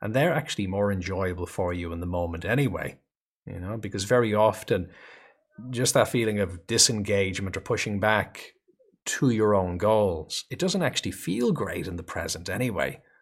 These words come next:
You know, it might feel okay. It might be some relief in not having to do something.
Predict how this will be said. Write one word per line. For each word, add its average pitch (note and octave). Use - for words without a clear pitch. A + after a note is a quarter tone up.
You G#2+
know, F#2
it F#2
might G#2
feel F2
okay. E2+
It F2
might F#2
be F#2
some A2
relief G2
in G#2
not F#2
having F#2
to -
do A#2+
something. E2+